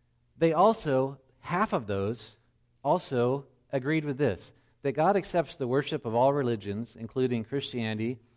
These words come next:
Judaism, and Islam. So of those people in our country who hold to a real evangelical core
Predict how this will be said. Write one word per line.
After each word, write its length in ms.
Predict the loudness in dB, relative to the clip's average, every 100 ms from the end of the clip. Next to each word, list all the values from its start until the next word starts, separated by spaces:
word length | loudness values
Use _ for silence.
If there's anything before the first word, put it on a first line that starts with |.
| _ _ _
Judaism, 640 | -2 0 0 -2 -6 -6
and 100 | -8
Islam. 440 | -6 -6 -8 -12 -16 _ _ _ _ _ _ _ _ _ _
So 240 | -4 4 4
of 100 | 6
those 300 | 6 6 0
people 460 | -6 -2 2 2
in 140 | 2 0
our 80 |
country 600 | 0 -2 -4 -2 -2 -2 -6 _ _ _ _
who 140 | 0
hold 300 | 0 2 0 -2
to 200 | -2 0
a 40 |
real 280 | 6 6 4
evangelical 880 | 0 -2 -2 2 2 2 2 0 0
core 640 | -4 0 2 4 2 -2